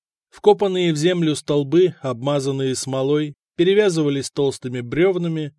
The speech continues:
промежутки между которыми забивались чем попало. Крыша покрывалась соломой и деревянной дранкой. В домах попроще стены и вовсе делали из переплетенных прутьев, обмазанных глиной.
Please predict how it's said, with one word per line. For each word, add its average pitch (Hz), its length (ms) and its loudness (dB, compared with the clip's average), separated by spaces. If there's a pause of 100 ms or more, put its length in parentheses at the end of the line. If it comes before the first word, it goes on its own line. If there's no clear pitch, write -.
(140)
промежутки 170 600 -2
между 180 320 0
которыми 156 500 -2
забивались 151 640 0
чем 226 260 -8
попало. 95 640 -8 (460)
Крыша 156 320 4
покрывалась 147 640 -2
соломой 214 560 0
и 175 120 -8
деревянной 202 600 -2
дранкой. 110 520 -8 (440)
В 131 80 -12
домах 220 360 4
попроще 226 560 -2
стены 208 380 -2
и 170 60 4
вовсе 170 340 -2
делали 151 400 0
из 135 260 -8
переплетенных 147 880 -4
прутьев, 175 480 -2
обмазанных 127 680 -4
глиной. 107 560 -8